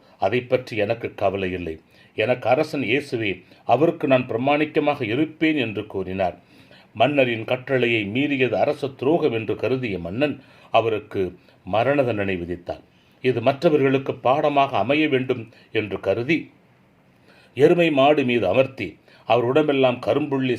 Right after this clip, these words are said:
செம்புள்ளி குத்தி, அவரின் கைகளை பின்புறமாக கட்டி, எருக்கம்பூ மாலை அணிவித்து, ஊர் ஊராக அழைத்துச் சென்று இறுதியில் சுட்டுக் கொன்றார்கள். அன்பிற்குரியவர்களே, இன்று கூட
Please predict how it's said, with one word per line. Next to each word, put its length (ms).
செம்புள்ளி 440
குத்தி, 380
அவரின் 340
கைகளை 440
பின்புறமாக 640
கட்டி, 540
எருக்கம்பூ 580
மாலை 360
அணிவித்து, 580
ஊர் 220
ஊராக 420
அழைத்துச் 440
சென்று 460
இறுதியில் 640
சுட்டுக் 580
கொன்றார்கள். 600
அன்பிற்குரியவர்களே, 920
இன்று 280
கூட 360